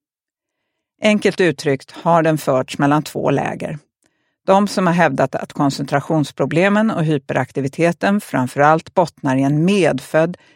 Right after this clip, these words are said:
biologisk och ofta ärftlig nedsättning i hjärnans funktion. Och de som har hävdat att problemen till största delen beror på någon brist i personens familj. Idag är den etablerade vetenskapen enig om att huvudförklaringen är den biologiska.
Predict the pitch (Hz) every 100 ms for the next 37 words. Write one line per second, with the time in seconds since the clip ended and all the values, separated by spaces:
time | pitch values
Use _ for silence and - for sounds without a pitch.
0 | _ 156 147 139 170 190 196 208 - -
1 | 165 156 - 131 180 185 131 - 170 170
2 | 180 190 135 - 135 131 156 147 160 175
3 | 147 147 - 160 156 - 185 - 160 _
4 | _ _ _ _ _ _ - 247 170 147
5 | - 160 170 170 139 135 143 - 180 151
6 | 139 139 143 160 - 185 - 160 139 135
7 | 135 165 160 139 143 151 160 - 143 -
8 | - 143 170 - 139 135 135 - 160 214
9 | 160 - 170 _ _ _ _ _ _ _
10 | _ _ _ - 156 143 156 180 143 139
11 | 143 175 151 139 131 131 143 170 147 160
12 | 131 - 143 - 147 185 147 131 156 143
13 | - 131 - 185 139 131 139 - 175 147
14 | 127 127 - 151 147 131 139 156 147 165
15 | 151 139 - -